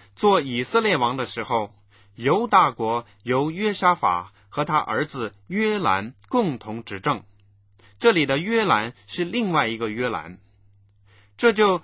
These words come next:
解释了为什么经文记述以色列王约兰在犹大王约沙法十八年以及犹大王约兰第二年登基。以色列王约兰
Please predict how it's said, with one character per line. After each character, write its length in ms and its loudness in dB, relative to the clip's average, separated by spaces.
解 320 4
释 220 0
了 240 4
为 240 2
什 180 -4
么 140 0
经 260 -4
文 240 -2
记 180 -4
述 320 -4
以 200 0
色 200 2
列 180 4
王 320 2
约 300 0
兰 320 0
在 240 4
犹 340 -2
大 220 4
王 340 0
约 240 -2
沙 220 -2
法 260 0
十 220 -12
八 260 2
年 320 -4
以 120 -2
及 320 -2
犹 340 0
大 240 4
王 320 0
约 380 -4
兰 400 -2
第 180 -2
二 240 2
年 240 -6
登 220 -8
基。 280 -8
以 180 2
色 180 4
列 160 2
王 320 4
约 280 2
兰 360 2